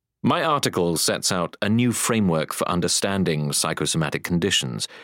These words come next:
especially those involved in sleep-related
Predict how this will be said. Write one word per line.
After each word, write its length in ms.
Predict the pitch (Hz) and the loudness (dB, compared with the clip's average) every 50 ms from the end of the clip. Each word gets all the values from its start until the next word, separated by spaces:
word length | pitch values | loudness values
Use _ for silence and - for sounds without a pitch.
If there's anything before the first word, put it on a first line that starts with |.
| - - - | -20 -6 -4
especially 640 | - 110 - - - 143 135 - - 123 110 107 | -2 0 0 0 0 0 0 0 2 2 2 2
those 280 | 92 101 95 92 90 92 | 2 2 2 2 2 2
involved 440 | 95 90 82 87 82 82 78 76 92 | 2 2 2 2 0 0 0 0 0
in 140 | 87 85 | 0 0
sleep-related 840 | - - - - 117 120 123 - _ 107 110 107 104 98 - 107 92 | 0 0 0 2 2 0 0 -2 _ 0 0 2 0 0 0 -2 -2